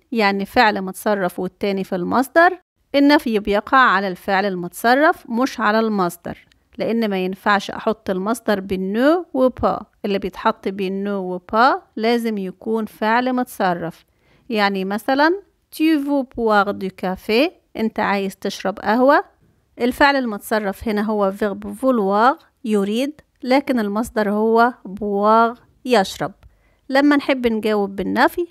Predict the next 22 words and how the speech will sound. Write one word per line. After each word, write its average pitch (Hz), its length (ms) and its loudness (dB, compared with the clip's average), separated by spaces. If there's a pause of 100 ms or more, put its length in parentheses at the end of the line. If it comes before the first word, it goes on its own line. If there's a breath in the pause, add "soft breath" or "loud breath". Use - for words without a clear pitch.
هننفي 220 380 -2
الفعل 202 300 -2
المتصرف 214 680 0
اللي 214 200 -6
هو 214 300 0
verbe 208 640 -6
vouloir، 226 640 0 (360)
يبقى 277 280 0
هنقول 202 460 -4
non، 277 320 -2 (380)
je 240 100 -8
ne 277 220 2 (120)
veux 285 140 0
pas 254 280 2
boire 247 400 2
du 220 200 -8 (120)
café. 196 380 -10 (880)
Tu 320 260 2
vas 262 180 4
sortir، 262 680 -6 (320)
أنت 240 220 -4
هتخرج. 240 580 -4